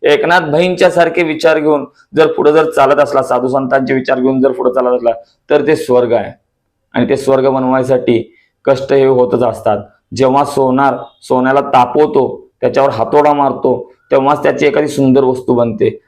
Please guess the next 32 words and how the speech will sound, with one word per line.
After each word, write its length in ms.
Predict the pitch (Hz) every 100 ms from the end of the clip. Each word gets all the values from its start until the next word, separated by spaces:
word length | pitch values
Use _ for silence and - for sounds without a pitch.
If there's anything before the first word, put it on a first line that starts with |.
| _ -
तसं 220 | 127 147
राजकारणात 580 | 127 135 - 143 143 143
आल्यानंतर 520 | 131 135 135 127 123 - _ _
आपण 340 | 139 - 156 156
जर 160 | 151
भ्रष्टाचाराला 600 | 123 127 127 156 160 151 151
विरोध 240 | 143 147
केलो 420 | 147 139 123 - - _ -
आणि 180 | 131 139
खरोखर 580 | 131 139 151 - 165 160 - - _ - 104
जर 100 | 139
या 160 | 139
नेत्यांना 680 | 139 127 123 - 147 143 123 - _ _ _ _ _ _ -
खाण्यापासून, 760 | 127 156 160 156 143 131 107
भ्रष्टाचार 460 | 117 117 139 143 151
करण्यापासून 520 | 156 143 143 143 147
जर 140 | 147
अडवू 320 | 147 - 143 156
शकलो, 480 | 151 139 123 - - _ -
तर 80 | 127
त्यावेळेला 540 | - 127 127 131 131
एक 120 | 135 131
सुंदर 440 | - 135 135 139
आपला 240 | 135 135 123
वार्ड 440 | 98 110 131 135
बनवेल. 340 | 127 117 110 107 _ 107
जेव्हा 240 | 127 135
आपण 180 | 135 143
वार्ड 360 | 127 117 131 143
बनवू, 360 | 135 139 156 - _ _ 123
तेव्हा 200 | 123 127
शहर, 380 | 123 - 120